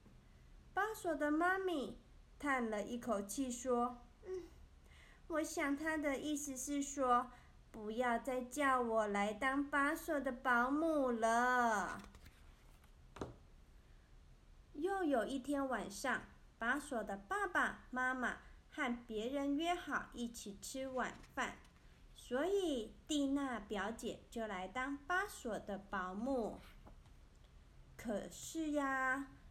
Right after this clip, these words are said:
巴索一上床睡觉以后，蒂娜就听到好多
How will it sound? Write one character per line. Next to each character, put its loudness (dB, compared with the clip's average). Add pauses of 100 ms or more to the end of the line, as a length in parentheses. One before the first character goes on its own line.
(160)
巴 2
索 0
一 -6
上 -2
床 -2
睡 -2
觉 0
以 0
后， 2 (520)
蒂 2
娜 0 (300)
就 2
听 -2
到 2 (220)
好 0
多 -2